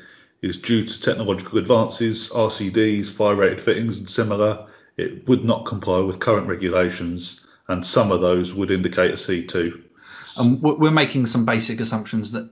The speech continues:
Speaker 2: he knows what he was looking at, and he's recorded some of it well.
Speaker 1: Yeah, some of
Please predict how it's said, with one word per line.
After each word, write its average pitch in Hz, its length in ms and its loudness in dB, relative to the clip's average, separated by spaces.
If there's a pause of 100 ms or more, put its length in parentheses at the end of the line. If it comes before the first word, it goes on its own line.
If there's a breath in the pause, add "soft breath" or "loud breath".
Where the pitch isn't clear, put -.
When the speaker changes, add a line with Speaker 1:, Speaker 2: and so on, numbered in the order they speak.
(220 soft breath)
Speaker 2:
he 117 160 0
knows 104 280 0
what 104 120 -10
he 101 60 -10
was 104 140 -8
looking 113 280 0
at, 101 180 -8 (180)
and 104 200 -4
he's 101 200 -8
recorded 104 500 -4 (180 soft breath)
some 135 280 2
of 95 100 -4
it - 220 -12
well. 95 380 -8 (1400)
Speaker 1:
Yeah, 85 180 -10 (280)
some - 540 -4
of 92 160 -12